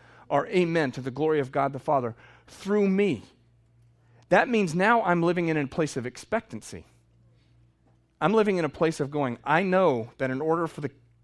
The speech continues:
goodness of God, all of his promises, in order for them to be fully manifest inside of me and the people around me, I'm living with this expectancy." And I'm learning about him so much, and I'm connected to him so much that when I see it, I can say,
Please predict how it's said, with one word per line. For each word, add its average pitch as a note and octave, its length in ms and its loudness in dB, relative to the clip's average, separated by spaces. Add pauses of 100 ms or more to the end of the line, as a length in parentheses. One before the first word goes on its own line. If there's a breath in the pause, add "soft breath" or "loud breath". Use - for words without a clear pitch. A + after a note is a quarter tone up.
(340)
goodness G#3 380 4
of F#3+ 160 -6
God, C#3 320 0
all F3+ 180 8
of G#3 60 2
his G#3 120 2
promises, C#3+ 500 -2
in D#3+ 120 -6
order G3+ 240 2
for G#3 140 -6
them G3 160 -2
to E3+ 80 -6
be D#3 100 -4
fully F#3 240 -4
manifest E3+ 540 -4
inside D3+ 340 0
of C3 100 -4
me D#3+ 220 -4
and C#3+ 140 -6
the B2+ 40 -6
people D#3 300 -8
around C#3+ 300 -4
me, A#2+ 160 -4
I'm C3 160 -4
living E3+ 280 -4
with D3 120 -8
this C3+ 180 -10
expectancy." G#2+ 760 -14 (1300 soft breath)
And D3+ 100 0
I'm C#3+ 160 0
learning G#3 480 0 (160 loud breath)
about D3 280 -2
him E3 380 -2
so E3 220 -4
much, F3 240 -4
and C#3+ 80 -2
I'm C#3 80 -4
connected E3+ 480 -6
to E3 80 -2
him F3 240 -4
so F3 240 -6
much D#3+ 280 -6
that - 120 -8
when D3 140 -6
I C3+ 80 -4
see D3+ 260 -4
it, A#2+ 80 -4
I C3+ 80 -6
can B2 140 -14
say, A2+ 340 -6